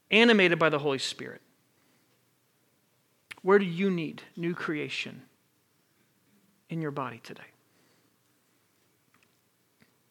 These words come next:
So this text from First Corinthians describes a number of things, and I just want to touch on two because I, they really trip us up. The first part of this,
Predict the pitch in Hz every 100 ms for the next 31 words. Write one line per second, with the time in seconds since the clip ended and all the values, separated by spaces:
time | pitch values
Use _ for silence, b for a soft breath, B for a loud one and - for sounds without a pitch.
0 | _ - B B B 226 214 - 269 262
1 | 247 220 226 - 214 208 196 160 147 -
2 | - _ _ _ _ _ _ 165 - -
3 | 208 190 180 - - - - 165 190 214
4 | 175 151 - 147 139 135 - 160 170 226
5 | 196 - 202 - 190 165 151 - _ _
6 | - - 202 156 135 151 156 139 180 170
7 | 160 156 175 208 208 202 - - _ _
8 | _ - - 202 - 156 - - 127 -
9 | 151 - - 220 226 - - 202 185 143
10 | 107 - - -